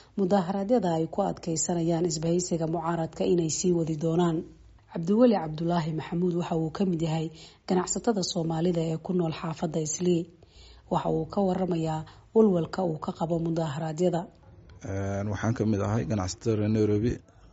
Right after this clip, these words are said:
Speaker 2: gaar ahaan ganacsatada reer Islii.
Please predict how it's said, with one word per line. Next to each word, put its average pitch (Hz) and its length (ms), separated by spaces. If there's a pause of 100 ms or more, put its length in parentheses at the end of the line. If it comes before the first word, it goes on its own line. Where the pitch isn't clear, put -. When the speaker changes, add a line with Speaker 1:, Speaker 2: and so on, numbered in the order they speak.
Speaker 2:
gaar 101 180
ahaan 110 340
ganacsatada 113 580 (680)
reer 110 200
Islii. 117 360